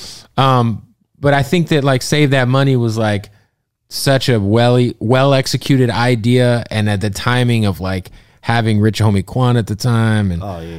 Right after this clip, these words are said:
Speaker 2: yeah.
Speaker 1: it was, like, it was just, like, a perfect storm. But, like,
Speaker 2: Shout
Speaker 1: like,
Speaker 2: out
Speaker 1: "Oh,
Speaker 2: Rich Homie Quan,
Speaker 1: this
Speaker 2: man.
Speaker 1: is a real fucking record. Like, this guy can make real records." But, like, um, w-, like,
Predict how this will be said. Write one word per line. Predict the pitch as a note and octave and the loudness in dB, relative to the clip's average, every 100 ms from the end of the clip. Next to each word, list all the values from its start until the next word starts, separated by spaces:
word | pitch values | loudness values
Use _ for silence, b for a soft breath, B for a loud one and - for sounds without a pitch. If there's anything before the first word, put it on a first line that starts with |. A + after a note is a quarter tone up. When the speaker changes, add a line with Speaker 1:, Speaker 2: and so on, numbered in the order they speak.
| D2+ | -14
Speaker 2:
yeah. | D#2 | -4
Speaker 1:
it | C#3 | 0
was, | D#3 D3 | 2 2
like, | C#3 C3 | 0 2
it | |
was | D3+ D3 | 2 2
just, | D#3+ | 0
like, | D#3 B2+ | 0 -2
a | |
perfect | G#2 C#3 C3 G#2+ | 0 0 0 -4
storm. | - C3 A#2+ | 0 2 2
But, | G#2+ | 2
like, | G2+ | 2
Speaker 2:
Shout | G#2 | 2
Speaker 1:
like, | G#2 | 2
Speaker 2:
out | B2+ | 2
Speaker 1:
"Oh, | B2+ | 0
Speaker 2:
Rich | A2 | -2
Homie | B2 A2+ G#2 | -6 -8 -10
Quan, | A2 G2 | -10 -6
Speaker 1:
this | A#2 A#2+ | -4 0
Speaker 2:
man. | |
Speaker 1:
is | B2+ | 0
a | C#3 | 2
real | B2+ B2+ | 4 2
fucking | - B2+ C3 C3 | 2 -2 0 0
record. | E3+ C3 G2 | 0 -2 -2
Like, | G2 F#2+ | -2 -4
this | G#2+ G#2 | -6 -6
guy | G#2+ A2 | -4 -2
can | A2+ | -2
make | A2 | -2
real | G#2 G#2 | 0 -2
records." | A#2 B2 G2+ - | -2 -2 -4 -4
But, | G#2 F#2 | -6 -2
like, | G2+ F#2+ B B B B - | -2 -2 B B B B 0
um, | A2+ G#2 F#2+ - - - | 2 2 0 -4 -14 -10
w-, | A#2+ B2+ - | -4 -4 -2
like, | D3 D3 | 0 0